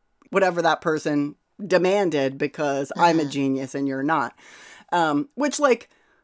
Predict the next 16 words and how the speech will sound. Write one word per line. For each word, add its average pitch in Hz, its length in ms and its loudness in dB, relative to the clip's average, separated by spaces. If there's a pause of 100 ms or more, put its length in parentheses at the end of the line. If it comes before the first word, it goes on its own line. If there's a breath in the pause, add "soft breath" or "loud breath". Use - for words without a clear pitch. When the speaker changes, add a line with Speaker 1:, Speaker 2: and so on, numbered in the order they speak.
(140)
Speaker 1:
somewhat 311 520 2
is 160 560 -2
supported 151 720 0
by 135 280 2
what 135 220 0
happens 135 420 -2
in 135 200 -4
the 131 80 -6
show, 131 400 -4
but 220 180 -4
also 262 380 2
is 180 140 -2
supported 185 460 0
by 156 220 2
my 156 300 0
lived 143 640 -4